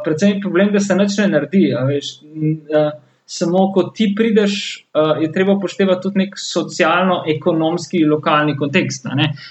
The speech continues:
Ko ti prideš v neko, nek prostor, neko re-, ne, recimo temu, eh, nek county, ne, malo več kot občino, a ne, recimo,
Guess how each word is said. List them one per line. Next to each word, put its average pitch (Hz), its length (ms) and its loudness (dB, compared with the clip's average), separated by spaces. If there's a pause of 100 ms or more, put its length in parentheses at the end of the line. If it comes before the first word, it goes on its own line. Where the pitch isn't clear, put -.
Ko 160 120 0
ti 202 200 2
prideš 196 440 0
v 160 80 -6
neko, 170 340 -2 (560)
nek 180 280 -6
prostor, 202 520 -2
neko 160 300 -6
re-, 131 260 -4 (720)
ne, 65 180 -12 (160)
recimo - 360 -10
temu, 65 340 -6 (600)
eh, 127 320 -2 (180)
nek 170 240 -4 (120)
county, 175 560 2
ne, 151 360 0
malo 165 320 2
več 180 180 -4
kot - 240 -10
občino, 131 680 -2
a 139 100 0
ne, 147 380 0
recimo, 196 560 -2